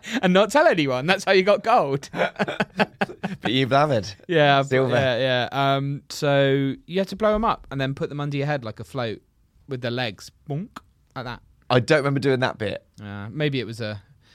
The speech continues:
Speaker 1: Southwest <laughs> thing.
Speaker 2: Yeah, right.
Speaker 1: You had to blow your paj-
Speaker 2: I don't
Speaker 1: my
Speaker 2: do
Speaker 1: pajama bottoms had holes in, so it was really difficult.
Speaker 2: <laughs> Oh, God.
Speaker 1: <laughs>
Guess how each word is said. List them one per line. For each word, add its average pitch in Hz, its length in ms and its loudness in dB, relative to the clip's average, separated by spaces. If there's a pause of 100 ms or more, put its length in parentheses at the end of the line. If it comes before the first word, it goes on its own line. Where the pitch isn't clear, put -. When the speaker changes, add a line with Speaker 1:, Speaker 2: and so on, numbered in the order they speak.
Speaker 1:
Southwest 123 520 -4
<laughs> - 40 -20
thing. 139 280 -6
Speaker 2:
Yeah, 165 320 6
right. 151 400 4
Speaker 1:
You - 60 -16
had 151 100 -10
to 147 80 -8
blow 147 120 0
your 139 100 0
paj- 131 120 -8
Speaker 2:
I - 40 -2
don't 170 80 -2
Speaker 1:
my 160 140 4
Speaker 2:
do 147 80 -2
Speaker 1:
pajama 135 280 -4
bottoms 110 260 -8
had 101 120 -8
holes 117 280 -8
in, 90 100 -12
so - 120 -14
it 67 40 -10
was 98 100 -16
really 98 160 -12
difficult. - 600 -10
Speaker 2:
<laughs> - 40 -20
Oh, 127 60 -14
God. - 480 -6
Speaker 1:
<laughs> - 20 -20